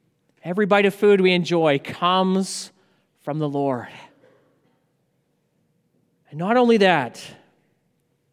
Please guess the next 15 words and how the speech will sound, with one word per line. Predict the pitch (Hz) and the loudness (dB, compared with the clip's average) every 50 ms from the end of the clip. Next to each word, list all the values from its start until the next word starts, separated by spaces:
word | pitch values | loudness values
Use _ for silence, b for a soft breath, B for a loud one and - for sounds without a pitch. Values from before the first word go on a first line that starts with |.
| _ _ _ _ _ _ _ | _ _ _ _ _ _ _
we | 151 160 202 | -8 -6 -4
can | - 269 247 240 | -2 -2 -2 0
be, | 247 240 214 | -2 -2 -4
be | 175 180 214 | -4 -2 -2
sure | 202 - - 247 240 214 | -2 -2 -2 0 2 2
that | 190 165 - - | 2 0 0 0
any | 196 226 294 294 | -2 0 0 -2
time | - - 254 240 226 208 | -2 -2 -2 0 0 0
of | 196 185 | 0 -2
scarcity | - - 220 208 208 214 214 220 180 175 165 160 | -4 -2 0 0 0 0 0 -2 0 2 2 2
we | 156 156 | 2 0
experience | 151 - - - - 175 165 160 151 143 147 - | -2 -4 -10 -8 -4 -2 -2 -2 -2 -4 -6 -8
in | - 165 185 214 | -6 -4 -2 0
this | 214 196 202 - | -2 -2 -4 -6
life | 180 170 165 135 117 113 - - - - - _ | -4 -4 -2 -4 -4 -8 -12 -16 -20 -20 -20 _